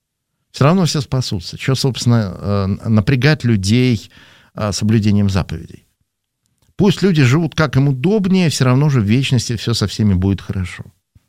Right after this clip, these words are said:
И, э, когда вот, э,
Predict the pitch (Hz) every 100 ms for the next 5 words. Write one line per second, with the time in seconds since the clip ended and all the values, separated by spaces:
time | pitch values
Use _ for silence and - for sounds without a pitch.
0 | _ _ _ _ _ _ _ _ _ _
1 | _ _ _ - 110 117 120 120 117 113
2 | 98 101 135 139 113 143 147 131 - 131
3 | 120